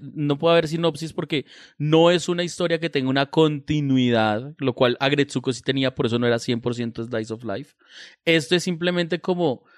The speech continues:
van cogiendo días aleatorios de la vida de este man y los van mostrando, que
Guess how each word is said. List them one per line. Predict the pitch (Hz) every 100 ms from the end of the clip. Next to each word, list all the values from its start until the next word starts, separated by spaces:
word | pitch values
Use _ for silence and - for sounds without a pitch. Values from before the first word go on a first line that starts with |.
| _ _ _ _ _ _
van | - 180 180
cogiendo | 160 185 180 185 180 175
días | 175 170 160
aleatorios | 175 170 120 135 123 120 120
de | 135
la | 123
vida | 110 107
de | 107
este | - 117
man | 113
y | 113
los | 117
van | 113 95
mostrando, | 98 - 123 117 127 _ - - _ _ -
que | 180 185 196 -